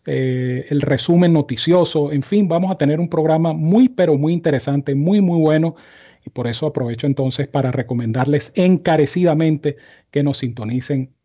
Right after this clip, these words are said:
mañana a las seis de la tarde en este canal con la tertulia favorita de los hípicos de habla hispana, que no es otra, es La Referencia.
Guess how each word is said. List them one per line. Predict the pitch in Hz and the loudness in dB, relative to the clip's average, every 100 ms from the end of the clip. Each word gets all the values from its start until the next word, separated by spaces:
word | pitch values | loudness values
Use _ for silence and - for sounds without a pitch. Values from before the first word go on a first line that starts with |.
| - | -10
mañana | 120 131 143 127 | -4 0 0 0
a | |
las | 110 | -6
seis | - 131 | -6 -4
de | 139 | -4
la | 123 | -2
tarde | 165 170 151 | -2 0 0
en | 120 | -2
este | 117 | -6
canal | - 117 135 - | -6 -4 -4 -2
con | 160 | 0
la | 156 147 | 0 0
tertulia | 139 175 170 | -2 0 0
favorita | - 135 120 127 139 | 0 -4 -4 -6 -4
de | 127 | -6
los | 120 - | -6 -10
hípicos | 117 127 117 | -10 -8 -8
de | 120 | -8
habla | 117 | -10
hispana, | 117 113 110 113 - _ | -10 -10 -10 -12 -20 _
que | - 175 | -2 2
no | |
es | 202 | 4
otra, | 202 202 - _ _ _ _ | 2 0 -10 _ _ _ _
es | 113 120 - _ | -10 -10 -12 _
La | 135 160 185 - | -2 0 -2 -6
Referencia. | 151 123 - 127 - - 90 - _ | -12 -8 -6 -6 -8 -14 -16 -20 _